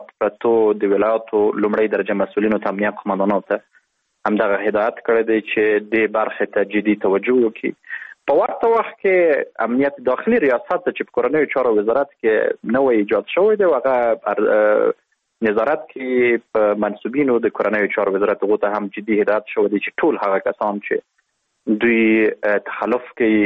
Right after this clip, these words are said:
یا اخاذی کوي یا دقیقاً د همدغه لار نه چې تاسو یادونه وکړه، دې برخې ته جدي توجه وکړي. اه، زموږ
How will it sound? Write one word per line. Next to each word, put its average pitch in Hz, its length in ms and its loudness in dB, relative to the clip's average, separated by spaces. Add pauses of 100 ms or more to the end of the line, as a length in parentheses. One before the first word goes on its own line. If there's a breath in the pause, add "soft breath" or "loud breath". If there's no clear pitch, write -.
(220)
یا 101 100 2
اخاذی 101 500 -2
کوي 110 240 -2
یا 101 180 2
دقیقاً 190 480 -2
د 151 100 0
همدغه 123 280 0
لار 143 240 0
نه 117 80 0
چې - 140 -8
تاسو 117 240 -2
یادونه 110 360 0
وکړه، - 280 0 (540 soft breath)
دې 120 180 0
برخې - 240 -4
ته 113 60 2
جدي 107 240 -4
توجه 107 400 2
وکړي. 127 400 2 (320)
اه، 101 220 2
زموږ 110 260 0